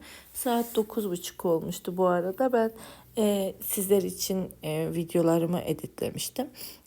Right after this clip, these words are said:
Bu arada bir gün vlog videomda, e, yirmi dört saat oğlanla dışarıda, e, olma planı yapıyoruz. Plan yapıyoruz ama nasıl gerçekleştiremiyoruz adlı bir vlog çekmiştim. Onu da izlemek isterseniz bir önceki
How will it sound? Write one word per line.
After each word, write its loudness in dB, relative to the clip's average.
Bu 4
arada 2
bir 4
gün 2
vlog 4
videomda, 0
e, 4
yirmi 4
dört 4
saat 2
oğlanla 2
dışarıda, 2
e, 2
olma 2
planı 0
yapıyoruz. -4
Plan -2
yapıyoruz -2
ama 2
nasıl 2
gerçekleştiremiyoruz 2
adlı 0
bir 0
vlog 4
çekmiştim. -2
Onu 2
da 0
izlemek 2
isterseniz 2
bir 6
önceki 0